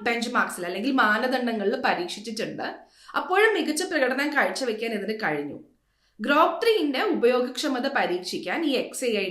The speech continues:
ടീം അതിനെ ചാറ്റ് ബോട്ട് അരീനയിലേക്ക് അവതരിപ്പിച്ചിരുന്നു. ചാറ്റ് ബോട്ട് അരീന എന്ന് പറയുന്നത് ഏത് മോഡലാണ് ഔട്ട്പുട്ട് സൃഷ്ടിച്ചത് എന്നറിയാതെ ഉപയോക്താക്കൾ എ ഐയുടെ ഔട്ട്പുട്ട് താരതമ്യം ചെയ്യുന്ന ഒരു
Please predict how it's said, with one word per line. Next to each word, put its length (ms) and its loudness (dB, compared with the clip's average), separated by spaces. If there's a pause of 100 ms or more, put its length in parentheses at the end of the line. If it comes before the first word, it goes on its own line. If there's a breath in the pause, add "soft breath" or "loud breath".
(120)
ടീം 200 -4
അതിനെ 420 -4
ചാറ്റ് 360 0
ബോട്ട് 320 -2
അരീനയിലേക്ക് 580 0
അവതരിപ്പിച്ചിരുന്നു. 1040 -4 (400 soft breath)
ചാറ്റ് 240 4
ബോട്ട് 180 2
അരീന 280 4
എന്ന് 180 2
പറയുന്നത് 640 -2 (420)
ഏത് 320 2
മോഡലാണ് 680 4
ഔട്ട്പുട്ട് 500 0
സൃഷ്ടിച്ചത് 580 -6
എന്നറിയാതെ 960 0 (320 soft breath)
ഉപയോക്താക്കൾ 720 4
എ 260 4
ഐയുടെ 220 4
ഔട്ട്പുട്ട് 560 2
താരതമ്യം 500 4
ചെയ്യുന്ന 340 -4
ഒരു 360 -4